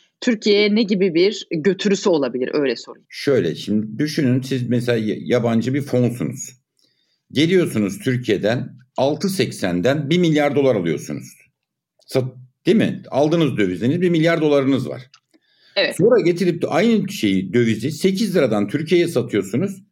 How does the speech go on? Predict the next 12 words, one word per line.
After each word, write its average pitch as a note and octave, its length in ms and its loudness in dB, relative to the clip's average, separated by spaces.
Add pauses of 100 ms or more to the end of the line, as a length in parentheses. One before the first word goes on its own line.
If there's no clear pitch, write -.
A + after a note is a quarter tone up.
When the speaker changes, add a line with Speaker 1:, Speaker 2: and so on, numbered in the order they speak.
(540)
Speaker 2:
Üzerine G3 380 2
bir G3 60 -2
de A3 60 2
yüzde G3+ 300 2
on G#3+ 160 4
faiz F3+ 420 2
kazanıyorsunuz. D#2+ 840 -6 (1000)
Yani D3 320 2
bu G#3 160 2
aradaki D3+ 460 0
kur - 260 0
farkı G2+ 640 -2